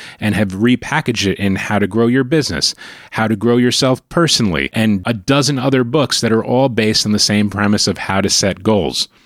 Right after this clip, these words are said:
The other beauty of this content is you start to build a library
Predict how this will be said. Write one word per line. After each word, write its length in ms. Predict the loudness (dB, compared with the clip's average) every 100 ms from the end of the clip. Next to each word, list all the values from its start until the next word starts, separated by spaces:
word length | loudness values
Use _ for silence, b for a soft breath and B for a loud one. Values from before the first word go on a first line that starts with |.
| b -4
The 200 | 0 2
other 180 | 2
beauty 400 | 0 0 2 2
of 120 | 2 0
this 180 | 0
content 640 | -2 0 0 0 0 0 -2
is 360 | -2 2 2 -2 -2
you 140 | -2
start 280 | 0 0 0
to 80 | -2
build 280 | 0 2 0
a 40 |
library 840 | 0 0 2 2 2 2 0 -2